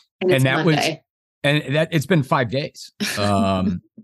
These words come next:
Speaker 2: so I, you know, those LinkedIn paid channels are working it, it for us on the hiring front as well. Now, obviously in manufacturing,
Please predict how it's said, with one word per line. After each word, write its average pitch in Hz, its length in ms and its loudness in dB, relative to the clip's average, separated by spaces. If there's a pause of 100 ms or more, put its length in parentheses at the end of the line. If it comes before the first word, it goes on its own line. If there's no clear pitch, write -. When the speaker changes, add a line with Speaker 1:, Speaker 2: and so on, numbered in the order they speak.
(380)
Speaker 2:
so 127 420 2
I, 147 260 -2
you 185 140 4
know, 123 140 4
those 139 260 2
LinkedIn 147 560 -2
paid 147 220 -2
channels 147 420 -2
are 120 60 -4
working 123 440 -2
it, 120 140 -4
it 123 140 -4
for 113 260 -2
us 123 420 -2
on 113 120 0
the 107 80 -4
hiring 120 420 -2
front 101 340 -6
as 87 160 -8
well. 101 300 -6 (260)
Now, 120 320 -2 (160)
obviously 139 420 0
in 117 80 2
manufacturing, 110 840 -2